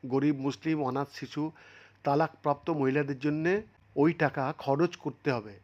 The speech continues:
শাহের বক্তব্য, মন্দির তৈরি করতে গেলে জমি দেখে কালেক্টর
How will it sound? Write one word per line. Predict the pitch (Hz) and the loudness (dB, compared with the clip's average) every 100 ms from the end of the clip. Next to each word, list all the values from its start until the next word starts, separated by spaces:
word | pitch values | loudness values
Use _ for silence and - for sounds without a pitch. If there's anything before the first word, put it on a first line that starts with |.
| _ _ _ - | _ _ _ -8
শাহের | 135 131 127 | -2 -2 0
বক্তব্য, | 131 - 156 156 196 - - - _ - | -4 -2 -4 -2 -4 -6 -20 -20 _ -4
মন্দির | 131 151 170 220 175 | 0 2 2 0 4
তৈরি | 170 165 - | 4 4 -6
করতে | - 151 - 151 | -4 -6 -4 0
গেলে | 139 139 175 185 - - | 2 2 2 -4 -14 -12
জমি | 123 139 165 | -2 2 4
দেখে | 160 160 175 185 196 _ | 2 0 -2 -6 -10 _
কালেক্টর | - 135 151 _ 160 | -2 -2 -2 _ -2